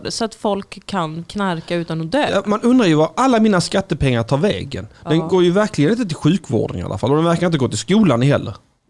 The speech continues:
Speaker 1: Mm, jo, men den går ju till skolägarna. Måste ju tänka på dem.
Speaker 2: Men jag, jag vill inte tänka på dem.
Speaker 1: De måste ju ha lite vinster och sånt.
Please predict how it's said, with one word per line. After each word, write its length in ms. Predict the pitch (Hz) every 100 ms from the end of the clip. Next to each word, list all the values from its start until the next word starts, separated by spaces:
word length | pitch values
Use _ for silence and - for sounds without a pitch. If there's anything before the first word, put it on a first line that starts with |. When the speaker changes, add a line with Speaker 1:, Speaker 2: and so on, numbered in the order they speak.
| -
Speaker 1:
Mm, 240 | 214 220 -
jo, 540 | 214 240 254 254 254
men 180 | 233 240
den 120 | 240
går 100 | 233
ju 60 | 226
till 160 | 220
skolägarna. 760 | 208 214 196 254 240 - - 165 - _ _ _ _ _ - - - - _ -
Måste 220 | 143 220
ju 40 |
tänka 300 | 214 190 226
på 100 | 233
dem. 320 | 220 180 143 143
Speaker 2:
Men 100 | 151
jag, 100 | 175
jag 100 | 180
vill 220 | 180 180
inte 140 | 185
tänka 460 | 180 - 196 - -
på 120 | -
dem. 180 | 123 104 - _
Speaker 1:
De 120 | 202
måste 240 | 226 - 208
ju 60 |
ha 120 | 202
lite 200 | 202 190
vinster 400 | 185 175 165 240
och 80 | 190
sånt. 360 | 151 - -